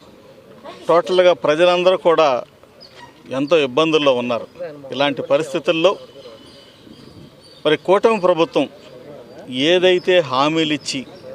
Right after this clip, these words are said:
వారు ప్రజా మన్ననలు పొంది మరి గెలుపొందారో వాటిని మర్చిపోయినట్లుగా మాకు అనిపిస్తూ ఉంది. మా నాయకురాలు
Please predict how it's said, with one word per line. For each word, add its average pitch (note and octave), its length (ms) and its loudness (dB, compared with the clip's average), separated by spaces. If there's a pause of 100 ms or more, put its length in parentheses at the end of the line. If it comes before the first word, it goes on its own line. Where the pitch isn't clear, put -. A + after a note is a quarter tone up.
(400)
వారు C3+ 400 2 (160)
ప్రజా C#3+ 300 4
మన్ననలు D#3 460 0
పొంది D3 500 0 (1000)
మరి C#3 140 2
గెలుపొందారో D3+ 840 2 (600)
వాటిని D3+ 500 0
మర్చిపోయినట్లుగా D#3+ 1200 0 (240)
మాకు C#3+ 200 -2
అనిపిస్తూ C#3 420 -6
ఉంది. A#2+ 200 -6 (1700)
మా C#3 120 2
నాయకురాలు D#3+ 720 2